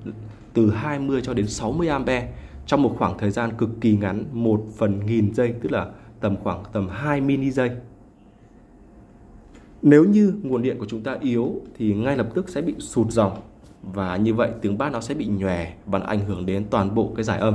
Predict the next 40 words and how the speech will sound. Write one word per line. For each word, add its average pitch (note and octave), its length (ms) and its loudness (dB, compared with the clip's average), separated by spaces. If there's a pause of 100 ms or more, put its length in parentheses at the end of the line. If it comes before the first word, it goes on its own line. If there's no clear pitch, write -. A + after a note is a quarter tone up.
(140)
của F#2+ 80 -6
chúng F#2+ 140 -4
ta. G#2 200 2 (2250)
Nội D3 220 10
trở G#2 200 2
càng G2+ 260 0
lớn G#2 260 0
thì A2+ 160 -4
sụt A2 200 -4 (480)
càng G#2 220 2
lớn G2+ 160 0
anh B2 180 -4
em G#2 140 2
nhé. A#2+ 100 0 (1160)
Và F#2+ 360 2 (600)
công D#3+ 180 4
suất G#3+ 200 4 (180)
của G#2 160 2
âm G#2+ 200 2
ly C3+ 260 2
thì - 100 -2
thông C3+ 220 -4
thường A2 400 0
nó G2 80 -4
sẽ B2+ 160 -8
khoảng F#2+ 340 -4
bằng G2+ 260 0 (180)
hoặc G2+ 160 0 (260)
tối C3+ 160 4
thiểu C3 180 4
là G2+ 80 0
bằng G2+ 280 0 (540)
hoặc A#2 200 0
là A2+ 100 4
lớn A#2 200 4
hơn E3+ 220 -2 (220)
công B2 160 -6
suất F3+ 160 -4
của G2+ 140 -2
loa A2+ 280 0